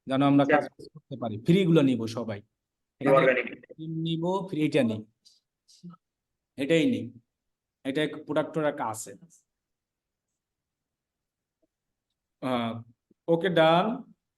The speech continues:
Speaker 1: তাহলে আমরা সিলেক্ট করে just continue। এখন আমাদের আর কোনো কাজ নাই, submit my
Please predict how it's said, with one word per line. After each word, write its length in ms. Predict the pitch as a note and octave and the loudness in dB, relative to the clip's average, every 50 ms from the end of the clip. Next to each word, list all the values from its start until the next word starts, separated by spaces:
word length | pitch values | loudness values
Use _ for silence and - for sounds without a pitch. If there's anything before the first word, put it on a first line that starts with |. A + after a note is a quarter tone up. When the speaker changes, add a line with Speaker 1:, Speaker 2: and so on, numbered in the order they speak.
| _ - | _ 0
Speaker 1:
তাহলে 200 | E3 F3 G3 G3 | 0 2 2 2
আমরা 220 | F#3+ F#3+ G3 G#3 | 2 2 0 -2
সিলেক্ট 400 | G3 G3 F#3 G3+ G#3+ G#3+ G#3+ G#3 | -2 -2 0 0 0 0 -2 -4
করে 180 | G3+ A#3 B3 B3 | -2 0 0 0
just 340 | F#3 F#3+ G#3 A3+ A3 A3+ - - - F3+ | 0 0 0 0 -2 -4 -8 -8 -4 -4
continue। 480 | E3+ D#3+ E3 C#3+ C#3 A#2+ - - - - _ _ _ _ - | -4 -4 -4 -4 -4 -4 -6 -8 -14 -20 _ _ _ _ -4
এখন 200 | F3+ F#3+ G#3+ A3 | -2 2 2 4
আমাদের 220 | A3 A3 A3 A3+ | 4 4 4 4
আর 100 | A3 A3 | 4 2
কোনো 160 | A3 A3 A3 | 2 -2 -4
কাজ 180 | A3 A3+ A3 G#3+ | -2 -2 -2 -2
নাই, 400 | G#3 A3 A3+ A#3 A#3+ A#3 A3+ A3+ | -2 -4 -4 -4 -4 -6 -8 -12
submit 520 | - - - F#3 F3+ E3+ F3 F#3 F#3 F3+ F3+ | -12 -6 -4 -4 -2 -2 -2 -2 -2 -4 -4
my 200 | E3 D#3 D#3 D#3 | -4 -6 -4 -4